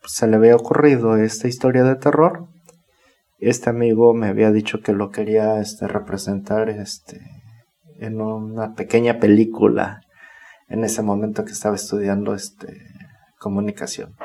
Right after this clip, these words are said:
La verdad es que no sé si lo habrá llevado a cabo en algún momento, pero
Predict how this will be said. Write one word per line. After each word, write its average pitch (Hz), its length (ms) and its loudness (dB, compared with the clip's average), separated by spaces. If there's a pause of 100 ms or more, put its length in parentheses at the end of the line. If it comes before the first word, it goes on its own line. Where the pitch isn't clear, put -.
(880)
La 98 140 -8
verdad 107 400 0
es 101 180 -6
que 95 560 -8 (100)
no 107 280 -2
sé 107 180 -4
si 110 180 -4
lo 104 160 0
habrá 107 420 2
llevado 107 420 4
a 110 80 0
cabo 113 400 4
en 110 100 0
algún 110 300 0
momento, 139 560 0
pero - 640 -4